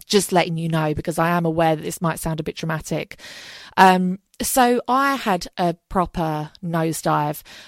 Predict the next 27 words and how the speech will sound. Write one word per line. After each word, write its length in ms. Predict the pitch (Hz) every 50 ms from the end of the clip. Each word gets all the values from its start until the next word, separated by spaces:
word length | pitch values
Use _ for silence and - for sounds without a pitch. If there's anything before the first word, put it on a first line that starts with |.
| -
My 200 | - 185 190 190
dad 240 | 180 226 202 196 -
had 180 | 196 196 - -
to 100 | - -
come 220 | - 196 180 175
over, 540 | 175 170 170 160 160 165 160 160 160 156 -
break 360 | - 165 175 175 185 202 185
his 180 | - - 185 175
isolation 640 | 180 170 170 - - 180 175 170 165 - - 175 165
to 80 | 156 -
go 180 | - 180 165
for 200 | 160 - - 175
a 40 | 165
walk 380 | 156 160 180 202 190 - - -
with 160 | 175 156 -
me 400 | 165 160 156 156 156 156 151 156 - - - - - - - -
and 180 | 180 185 180
just 380 | - 208 196 - - - - _ _
try 340 | - - - 208 208 214 226
and, 380 | 247 240 240 233 214 196 180 - -
like, 360 | 180 175 170 - - - - - _ _ _ _ _ -
basically 600 | - 180 202 196 - 214 - - - 180 170 170
talk 400 | - - - - 202 - - -
me 120 | 190 180
down 300 | 170 - 185 165 165 165
off 160 | 165 160 - -
an, 160 | 170 170